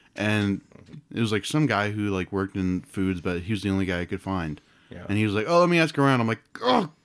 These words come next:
Speaker 1: okay, go for it." And he's like, "Yeah, they're all the way down, like, this aisle." So I went to the same aisle I went to before, and there, right next to that, was just a big, like, display of Game of Thrones Oreos.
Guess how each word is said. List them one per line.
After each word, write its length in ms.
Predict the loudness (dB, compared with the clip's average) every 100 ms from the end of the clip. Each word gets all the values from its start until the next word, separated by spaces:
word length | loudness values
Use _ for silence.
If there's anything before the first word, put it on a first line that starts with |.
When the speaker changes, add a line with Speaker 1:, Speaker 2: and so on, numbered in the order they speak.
| 4
Speaker 1:
okay, 400 | 8 8 8 2 _ _ _ _ _ _
go 100 | 4
for 300 | 6 6 6
it." 60 | 4 -2 -20 -20 _ 0
And 100 | 2
he's 120 | 2
like, 120 | 4
"Yeah, 160 | 4 6
they're 100 | 6
all 120 | 6
the 40 |
way 80 | 6
down, 520 | 4 4 4 4 2 0
like, 300 | 0 0 0
this 200 | -2 2
aisle." 460 | 2 4 2 0 -4 _ _ _
So 140 | 0
I 40 |
went 180 | 2 2
to 80 | 2
the 120 | 0
same 240 | 2 2 4
aisle 180 | 4 4
I 60 |
went 120 | 2 2
to 60 |
before, 480 | -2 -2 0 2 0 -4 _ -20 _ _ _
and 320 | -6 -4 -4 -10 _ 0
there, 300 | 2 4 4
right 240 | 2 2
next 300 | 2 0 0
to 100 | 0
that, 300 | 2 2 0
was 160 | -4 -4
just 160 | -2
a 60 | -2
big, 380 | -4 2 4 4
like, 260 | 2 -2 -2
display 720 | -6 -6 -4 0 2 0 -2 -8 _ _ _
of 160 | -14 -4
Game 180 | -2 -2
of 100 | -2
Thrones 280 | -4 -2
Oreos. 500 | -2 0 -2 -2 -6